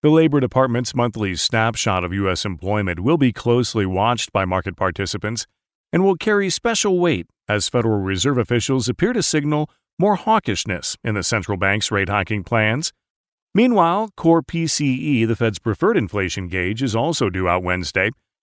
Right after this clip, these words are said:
and will offer further clues on how aggressive the next interest rate bump could be. Despite a streak of seesaw action, markets have mostly fared well since the Fed raised interest rates by twenty-five basis points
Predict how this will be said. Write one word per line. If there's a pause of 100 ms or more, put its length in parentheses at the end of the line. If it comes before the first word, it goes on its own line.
(200)
and
will
offer
further
clues
on
how
aggressive
the
next
interest
rate
bump
could
be. (800)
Despite
a
streak
of
seesaw
action,
markets
have
mostly
fared
well
since
the
Fed
raised
interest
rates
by
twenty-five
basis
points